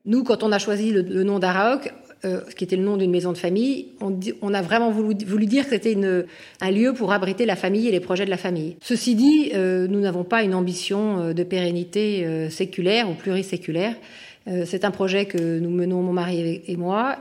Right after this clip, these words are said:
Euh, si nos enfants souhaitent reprendre cette fondation, la poursuivre, ils le feront. S'ils veulent monter leur propre fondation, ils le feront. Ce qui, pour nous, est important, c'est d'avoir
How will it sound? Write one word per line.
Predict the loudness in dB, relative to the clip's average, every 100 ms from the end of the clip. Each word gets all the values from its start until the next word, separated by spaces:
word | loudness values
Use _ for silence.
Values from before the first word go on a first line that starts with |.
| -8
Euh, | -6 -6
si | -6 -2
nos | 0
enfants | 0 -2 -4
souhaitent | -4 -2 -2 -2
reprendre | -4 -4 -4 -4
cette | -4 -4
fondation, | -2 -4 -4 -4 -2
la | -4
poursuivre, | -6 -8 -4 -4 -4 -12 -20 -20 -10
ils | -2 0
le | 0
feront. | 0 -2
S'ils | -2 -2
veulent | -2
monter | 0 -2 0
leur | -2
propre | 0 -4 -2 -6
fondation, | -4 -4 -4 -4 -2
ils | 0
le | -2
feront. | -2 -4 -6 -8 -18 -20
Ce | -20
qui, | -6 -2
pour | 2 2
nous, | 4 2
est | 2
important, | -2 -2 -2 -2 -2 -2 -10 -20
c'est | -4 -2
d'avoir | 0 0 0 0 -4